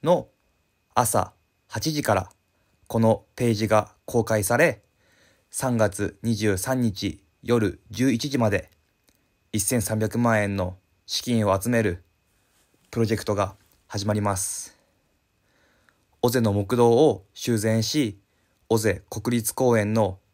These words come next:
自然と登山者の安全を守るためのクラウドファンディングです。ご不明な点がございましたら、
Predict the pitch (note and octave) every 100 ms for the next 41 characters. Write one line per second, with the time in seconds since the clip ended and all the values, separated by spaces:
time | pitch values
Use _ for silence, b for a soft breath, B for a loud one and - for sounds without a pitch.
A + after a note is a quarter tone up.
0 | _ - A2+ A#2 A#2 E3+ A2 - _ _
1 | _ - B2+ C#3+ A#2 A#2 D3+ G#2+ - A#2
2 | C#3 C#3+ C#3+ C#3 B2+ C3 A#2+ A2+ B2 D#3
3 | G#2+ _ b b b - A2+ A2 G2 A#2
4 | G2 F#2 F2+ - - - - _ _ _
5 | _ _ _ _ _ _ _ _ _ _
6 | _ _ _ _ _ _ - A2+ D#3 D3+
7 | D3 D#3 D3+ D#3 C#3+ - _ _ A#2 C#3+
8 | D3 D3+ E3 F#3 C3